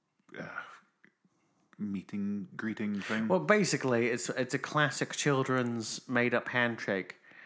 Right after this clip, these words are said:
Speaker 1: Yeah.
Speaker 2: But it's supposed to be. I think, you know, that the most disconcerting thing about this episode is,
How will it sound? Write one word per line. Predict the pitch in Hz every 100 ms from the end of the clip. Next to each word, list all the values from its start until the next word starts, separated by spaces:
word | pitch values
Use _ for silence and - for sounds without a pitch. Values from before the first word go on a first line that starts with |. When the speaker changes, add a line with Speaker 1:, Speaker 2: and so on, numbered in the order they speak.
| 95
Speaker 1:
Yeah. | 90 -
Speaker 2:
But | 123
it's | 110
supposed | - 123
to | -
be. | 123 - - 135
I | 170
think, | 196 220
you | 156 226
know, | 294
that | 277 160
the |
most | 156 180 180 -
disconcerting | 160 - 143 135 160 143 120
thing | 120 131
about | 123 120
this | 110
episode | 123 - 120
is, | 120 92